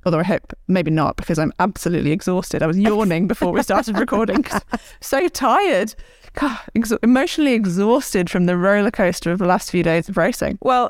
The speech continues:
Speaker 2: that's a perfect place to, uh, end, Lizzie, 'cause you've whetted everybody's appetite for,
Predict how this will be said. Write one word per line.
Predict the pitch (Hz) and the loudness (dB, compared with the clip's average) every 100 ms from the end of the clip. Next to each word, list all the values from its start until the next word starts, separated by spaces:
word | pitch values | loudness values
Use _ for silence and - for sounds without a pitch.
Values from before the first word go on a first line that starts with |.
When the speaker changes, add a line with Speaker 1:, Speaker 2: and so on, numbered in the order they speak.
| - | 0
Speaker 2:
that's | 262 269 | -2 -2
a | - | 0
perfect | 311 294 240 | 0 0 -2
place | 262 240 - | 0 -2 -4
to, | - 208 208 202 - - | -2 2 4 2 -2 -2
uh, | 190 185 | 2 2
end, | - 196 190 | 2 2 2
Lizzie, | 185 165 | 2 0
'cause | 156 | 0
you've | 180 170 | 0 0
whetted | 185 - | -2 0
everybody's | 175 165 165 156 - | 0 0 0 0 -2
appetite | 170 - - 165 143 - | -4 -4 -2 0 0 -2
for, | - 160 151 151 | -4 0 0 -2